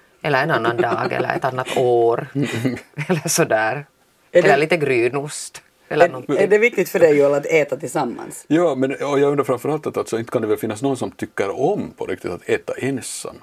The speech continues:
Speaker 3: Att
Speaker 1: Visst
Speaker 3: det låter ju
Speaker 1: finns
Speaker 3: helt
Speaker 1: det.
Speaker 2: Visst,
Speaker 3: sjukt
Speaker 2: massor.
Speaker 3: perverst.
Speaker 1: Finns ju massor,
Speaker 3: Och det att
Speaker 1: vadå?
Speaker 3: man riktigt förbereder eller lagar en fin liten måltid åt bara sig själv.
Speaker 1: Ja.
Speaker 3: Och det tycker man att det är det bästa då.
Speaker 2: Men du går in där på
Speaker 3: Allvarligt, alltså.
Speaker 2: Jo,
Speaker 1: Men
Speaker 2: jo,
Speaker 1: vet du, vi
Speaker 2: det
Speaker 1: är
Speaker 2: var
Speaker 1: olika.
Speaker 2: Och människor som svarar i vår enkät att de hel-, helst ska äta ensam.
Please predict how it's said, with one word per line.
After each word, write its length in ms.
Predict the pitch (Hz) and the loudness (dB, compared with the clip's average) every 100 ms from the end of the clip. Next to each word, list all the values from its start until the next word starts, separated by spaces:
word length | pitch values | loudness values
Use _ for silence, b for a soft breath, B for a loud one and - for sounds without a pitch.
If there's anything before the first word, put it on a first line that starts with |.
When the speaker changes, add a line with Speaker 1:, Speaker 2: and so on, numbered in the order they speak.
| - | -18
Speaker 3:
Att 80 | - | -2
Speaker 1:
Visst 100 | 262 | 2
Speaker 3:
det 40 | 147 | 4
låter 200 | - 180 | 4 2
ju 60 | |
Speaker 1:
finns 120 | - | 2
Speaker 3:
helt 120 | 151 185 | 4 8
Speaker 1:
det. 180 | 220 254 | 8 8
Speaker 2:
Visst, 120 | 220 | 6
Speaker 3:
sjukt 120 | 156 | 4
Speaker 2:
massor. 560 | 196 254 - - - 127 | 2 0 -6 -2 2 2
Speaker 3:
perverst. 320 | 104 104 110 | 2 0 0
Speaker 1:
Finns 100 | 190 | 0
ju 20 | 311 | -2
massor, 320 | 311 - 370 | -6 -2 2
Speaker 3:
Och 80 | 156 | 4
det 60 | |
att 60 | 185 | 4
Speaker 1:
vadå? 100 | 147 | 2
Speaker 3:
man 100 | 135 B B | -2 B B
riktigt 300 | 151 151 156 | 0 4 4
förbereder 480 | - 165 143 107 101 95 | 4 4 4 2 2 2
eller 120 | 104 | 2
lagar 260 | 113 113 104 | 2 2 0
en 60 | 101 | -2
fin 280 | 147 110 | -2 -2
liten 260 | 95 - 101 | -2 -6 -4
måltid 300 | 104 95 82 - | -4 -6 -8 -10
åt 160 | 117 | -8
bara 260 | 120 123 92 | -4 -4 -4
sig 180 | - 98 | -6 -4
själv. 300 | 127 98 - - _ - | -2 -4 -6 -14 _ -6
Speaker 1:
Ja. 80 | |
Speaker 3:
Och 60 | 339 | 0
det 60 | 131 | 2
tycker 180 | - | 2
man 80 | - | 2
att 100 | 104 | 2
det 60 | 120 | 2
är 40 | |
det 60 | 98 | 2
bästa 340 | 104 95 - | -2 -2 -10
då. 80 | - - _ _ | -16 -18 _ _
Speaker 2:
Men 120 | 392 | -4
du 80 | 247 | 2
går 100 | 185 | 4
in 100 | 214 | 6
där 60 | 262 | 6
på 40 | - | 6
Speaker 3:
Allvarligt, 260 | 233 - | 4 2
alltså. 320 | - 208 - - | -6 -6 -6 -2
Speaker 2:
Jo, 180 | 226 381 | 0 2
Speaker 1:
Men 120 | 370 | 6
Speaker 2:
jo, 60 | 480 | 8
Speaker 1:
vet 220 | 494 453 | 8 6
du, 60 | |
vi 60 | 359 | 8
Speaker 2:
det 80 | 233 | 6
Speaker 1:
är 40 | |
Speaker 2:
var 100 | 233 | 6
Speaker 1:
olika. 600 | 370 170 143 143 - 165 - - | 4 2 2 -2 -4 -8 -8 -6
Speaker 2:
Och 100 | 254 | -2
människor 280 | 254 320 - | 0 0 -2
som 160 | - 220 | -4 -4
svarar 460 | 247 320 190 151 - | 0 2 2 2 0
i 120 | 185 | 4
vår 180 | 247 233 | 6 4
enkät 500 | 208 311 359 - 151 | 2 2 4 4 2
att 80 | |
de 140 | 151 170 | 2 2
hel-, 180 | 214 - | 2 2
helst 220 | 202 220 | 0 -2
ska 140 | - 202 | -2 -2
äta 160 | 202 | 0
ensam. 420 | 214 226 - 120 | -4 -4 -6 -6